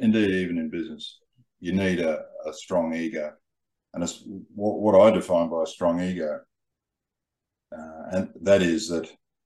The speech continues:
from the, the player's perspective, they had to go out on stage to perform. You know, in business,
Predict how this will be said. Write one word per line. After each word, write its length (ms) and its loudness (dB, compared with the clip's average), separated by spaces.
from 160 0
the, 280 6
the 120 -6
player's 500 8
perspective, 760 -6
they 100 2
had 180 4
to 80 -8
go 260 2
out 80 -2
on 160 0
stage 640 -8
to 60 -14
perform. 520 -12
You 120 -18
know, 180 -6
in 160 -2
business, 640 -2